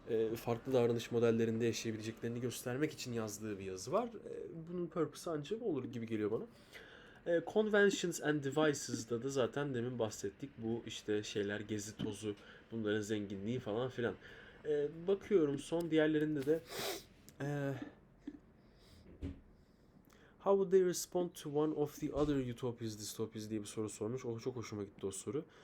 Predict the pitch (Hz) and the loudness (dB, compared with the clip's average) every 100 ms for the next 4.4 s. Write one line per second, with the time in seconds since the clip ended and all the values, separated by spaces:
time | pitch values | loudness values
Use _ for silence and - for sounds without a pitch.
0 | - - 131 131 127 113 117 151 156 156 | -20 -16 -4 0 0 -2 -4 0 2 2
1 | 143 151 160 156 - 143 175 165 165 160 | 0 0 0 0 0 0 2 0 -2 -2
2 | 135 113 104 107 135 147 131 139 156 - | -2 -2 -4 -4 -4 -4 -4 -4 -4 0
3 | 143 113 147 - 127 135 127 127 131 127 | 0 2 0 0 0 0 0 0 2 0
4 | 101 123 190 - | -2 -2 -4 -8